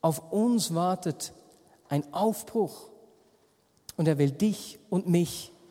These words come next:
mit hineinnehmen. Da gibt es eine Bibelstelle, die mich sehr ermutigt hat zu diesem Thema. Und zwar finden wir das im Jesaja vierundfünfzig, Verse eins bis drei.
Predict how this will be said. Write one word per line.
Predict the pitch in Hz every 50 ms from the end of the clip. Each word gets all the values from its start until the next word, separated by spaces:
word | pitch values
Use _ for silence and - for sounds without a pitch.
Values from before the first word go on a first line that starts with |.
| - _ _ _ _ _ _ _ _ _
mit | - 156 185 202 196 202
hineinnehmen. | - - 185 170 165 170 175 180 175 175 170 143 120 104 101 120 - - - - _ _ _ _ _ _ - - - - - - - - - - - - - - - - - - - - _ _ -
Da | 180
gibt | 175 254 247 -
es | 226 214
eine | 240 214 180
Bibelstelle, | 165 208 247 226 226 - - - 202 202 202 196
die | 160 185 185
mich | 185 170 - -
sehr | - - 214 214 220 208
ermutigt | 208 180 185 202 202 - 202 - - -
hat | 185 131 - - - - - - - -
zu | - - 196 190
diesem | 170 185 156 - 156
Thema. | - - 160 165 165 160
Und | 143 135
zwar | - - 170 170 185 190
finden | 185 - 190 180 185 190
wir | 170 170 165
das | 165 - -
im | 156
Jesaja | 147 147 147 147 156 160 190 196 190
vierundfünfzig, | 175 - - 196 208 208 185 - 190 196 185 - - - 196 165 -
Verse | - 170 170 151 156 -
eins | - 143 143 156 151 151 - - - -
bis | - 143 127 -
drei. | - - 123 117 110 101 -